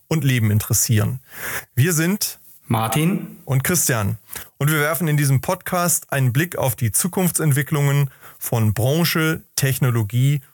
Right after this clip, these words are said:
Speaker 1: und Lebenswelt. Es wird dabei um die Veränderung der Baubranche gehen und darum, was dies für uns und für die Unternehmen der Branche bedeutet. Hallo Martin, schön, dass wir beide heute mal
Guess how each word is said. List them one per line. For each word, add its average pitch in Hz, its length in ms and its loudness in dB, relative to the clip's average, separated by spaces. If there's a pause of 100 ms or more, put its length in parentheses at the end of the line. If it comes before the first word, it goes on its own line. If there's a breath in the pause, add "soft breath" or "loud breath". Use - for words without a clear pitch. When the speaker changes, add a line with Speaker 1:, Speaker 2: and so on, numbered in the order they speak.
(140 loud breath)
Speaker 1:
und 165 180 -2
Lebenswelt. 113 680 0 (600 loud breath)
Es - 160 -2
wird 190 160 0
dabei 175 320 0
um 151 100 0
die 139 60 2
Veränderung 170 540 2
der 160 120 0
Baubranche 123 600 0
gehen 135 500 2 (260 loud breath)
und 135 200 4
darum, 165 540 0 (100)
was 127 220 0
dies 165 240 0
für 135 140 -2
uns 170 540 0 (220)
und 190 100 0
für 185 120 -2
die 156 80 2
Unternehmen 127 420 2
der 123 120 0
Branche 117 440 0
bedeutet. 113 760 -2 (2750)
Hallo 131 160 2
Martin, 135 540 0 (180)
schön, 160 260 -2
dass 120 240 0
wir 165 200 0
beide 147 520 2 (180)
heute 143 280 -2
mal 127 420 0